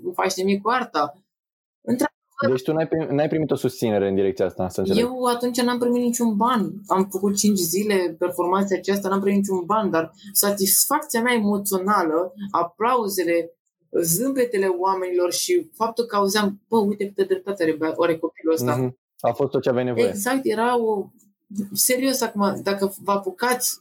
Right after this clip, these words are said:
Speaker 1: cei care ascultați, de anumite lucruri să vă creeze, în primul rând, beneficiu financiar, păi îmi pare rău, dar este foarte posibil nici să nu reușiți să aveți banii respectiv,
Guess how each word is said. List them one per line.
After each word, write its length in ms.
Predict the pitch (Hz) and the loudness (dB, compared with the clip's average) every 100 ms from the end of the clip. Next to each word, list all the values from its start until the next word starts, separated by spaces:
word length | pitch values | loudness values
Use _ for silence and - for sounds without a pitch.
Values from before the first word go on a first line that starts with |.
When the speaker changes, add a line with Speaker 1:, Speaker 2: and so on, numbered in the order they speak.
| _ - | _ -6
Speaker 1:
cei 160 | 202 | -2
care 160 | 196 190 | 0 0
ascultați, 560 | 185 175 190 180 - _ _ _ - | -2 -2 0 -2 -6 _ _ _ -14
de 200 | 160 180 | -4 -2
anumite 380 | 180 180 226 226 | 0 0 0 2
lucruri 280 | 196 196 165 | 0 0 -2
să 140 | 175 | 0
vă 120 | 165 160 | 0 0
creeze, 320 | 185 190 185 | 2 2 2
în 80 | 170 | 0
primul 280 | 196 202 185 | 0 2 2
rând, 260 | 180 160 - _ _ - | 0 -4 -12 _ _ -10
beneficiu 520 | 160 170 165 196 214 | -2 0 0 0 0
financiar, 800 | 196 170 147 - 143 180 226 - _ _ _ _ | 2 0 0 0 0 0 -2 -10 _ _ _ _
păi 140 | 208 | -4
îmi 100 | 202 | -2
pare 160 | 202 233 | 0 2
rău, 140 | 226 | 2
dar 320 | 202 196 190 - | 2 0 -2 -4
este 420 | 180 175 180 - - | -2 0 -2 -6 -4
foarte 300 | 233 226 202 | -2 -2 0
posibil 480 | 190 196 180 165 | 0 0 0 0
nici 100 | 156 | 0
să 160 | 170 240 | 0 0
nu 180 | 240 233 | 2 2
reușiți 300 | 226 202 214 | 0 -2 -2
să 320 | 208 202 190 | 0 0 0
aveți 360 | 180 165 185 175 | -2 0 0 0
banii 260 | 180 185 180 | 0 2 0
respectiv, 500 | 175 170 160 208 | 0 -4 0 0